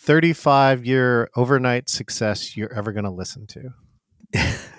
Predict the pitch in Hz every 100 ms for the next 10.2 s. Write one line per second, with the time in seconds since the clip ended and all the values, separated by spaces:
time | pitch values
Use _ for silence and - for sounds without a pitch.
0 | 208 - _ _ _ - 160 143 160 165
1 | 160 175 190 185 185 180 175 180 - 175
2 | 214 196 185 240 165 - 165 156 139 170
3 | 180 175 160 165 - 170 170 147 139 147
4 | 202 - 135 131 101 - 123 143 - -
5 | - - _ 180 190 180 170 175 160 170
6 | 151 135 135 151 143 135 117 - - -
7 | - - - 131 123 127 127 131 139 127
8 | - 190 170 123 131 156 160 143 143 123
9 | 147 - 135 151 131 - 135 - 143 113
10 | 135